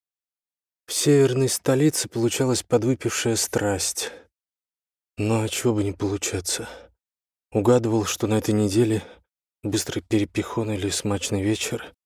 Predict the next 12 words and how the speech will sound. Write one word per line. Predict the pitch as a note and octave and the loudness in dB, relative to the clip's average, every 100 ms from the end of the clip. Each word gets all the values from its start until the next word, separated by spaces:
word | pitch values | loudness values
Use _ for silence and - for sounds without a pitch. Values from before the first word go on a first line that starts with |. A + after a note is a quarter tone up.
| _ _ _ _ _ _ _ _ | _ _ _ _ _ _ _ _
Да, | G#2+ A2+ A#2+ A2+ | 0 2 2 0
были | G#2+ B2 A#2+ A2+ | 0 2 2 -2
те, | - C3 B2+ | -2 0 0
кого | - A2 A2 - | 2 2 2 0
очень | A#2+ - A#2 A2 | -2 -2 -2 -2
хотел, | - A2+ G2+ - B2+ A#2+ A2 | -2 -2 -2 0 0 2 2
желал, | G2+ G#2 A2+ A#2 G#2 - _ _ _ _ - | 2 2 4 2 0 -6 _ _ _ _ -2
без | G2+ G2 | 0 0
стеснения | - G#2+ A#2 A#2 A2+ | 0 0 4 4 4
смотрел | - A2 A2+ A2+ | 4 2 4 4
в | F#2+ | 4
декольте, | G#2 - G#2+ G2 - A#2+ | 0 2 2 2 2 0